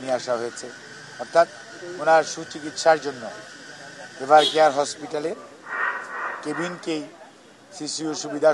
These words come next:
সম্বলিত ব্যবস্থা করে সে অনুযায়ী ওনার চিকিৎসা দেওয়া হয়েছে। আল্লাহ রাব্বুল আলমিনের কাছে লাখ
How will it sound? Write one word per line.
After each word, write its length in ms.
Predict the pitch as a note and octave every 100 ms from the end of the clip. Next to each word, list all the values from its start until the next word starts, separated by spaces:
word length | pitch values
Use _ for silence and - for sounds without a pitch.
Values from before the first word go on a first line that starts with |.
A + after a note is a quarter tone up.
| D3
সম্বলিত 420 | D3 D3 C#3+ - C3+ A#2+ - - - B2+
ব্যবস্থা 380 | C#3+ C#3+ - D3 D3+
করে 140 | E3 - - - - -
সে 120 | D#3 D3+
অনুযায়ী 360 | D3 C#3 C#3 B2 A2 - - -
ওনার 160 | C3 C3 C#3+
চিকিৎসা 360 | C3 C3 B2+ B2
দেওয়া 180 | B2 A2+
হয়েছে। 240 | A#2 - E3+ - - - - C3+
আল্লাহ 160 | D3+
রাব্বুল 280 | D3+ C#3+ D#3 D3+
আলমিনের 320 | D3+ D3 C#3+
কাছে 140 | C3 C#3+
লাখ 100 | C3+